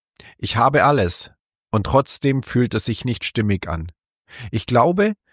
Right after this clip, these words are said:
ich habe den Zugang zu meiner inneren Stimme verloren.“ Kennst du das?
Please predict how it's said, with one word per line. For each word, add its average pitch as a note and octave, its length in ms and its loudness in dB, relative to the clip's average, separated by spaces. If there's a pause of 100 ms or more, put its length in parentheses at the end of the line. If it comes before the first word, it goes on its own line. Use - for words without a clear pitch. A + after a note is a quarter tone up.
(140)
ich - 200 -6
habe A2+ 240 4
den A#2+ 180 2
Zugang C#3+ 560 0
zu - 160 -4
meiner G2 300 0
inneren B2 400 0
Stimme G2 340 -2
verloren.“ E2+ 520 -2 (1040)
Kennst A2 260 -2
du C#3+ 40 2
das? C#3+ 340 2